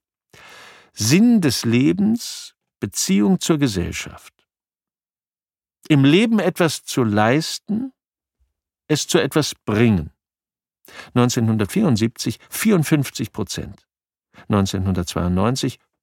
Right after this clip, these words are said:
einundvierzig Prozent. Dass ich von meinen Mitmenschen geachtet werde, Ansehen habe. Neunzehnhundertvierundsiebzig sechsunddreißig Prozent, neunzehnhundertzweiundneunzig neununddreißig Prozent.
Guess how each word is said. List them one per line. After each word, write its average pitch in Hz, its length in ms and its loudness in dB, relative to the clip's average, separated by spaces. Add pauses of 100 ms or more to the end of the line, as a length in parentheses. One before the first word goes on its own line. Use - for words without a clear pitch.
einundvierzig 95 580 -2
Prozent. - 340 -16 (1080)
Dass 170 220 0
ich - 300 -6
von 160 180 2
meinen 143 300 4
Mitmenschen 151 500 -2
geachtet 117 680 -4
werde, 85 320 -8 (340)
Ansehen 117 680 0
habe. 78 280 -10 (720)
Neunzehnhundertvierundsiebzig 117 1200 -4 (540)
sechsunddreißig 117 920 0
Prozent, - 640 -8 (320)
neunzehnhundertzweiundneunzig 101 1300 -2
neununddreißig 131 760 0
Prozent. - 480 -18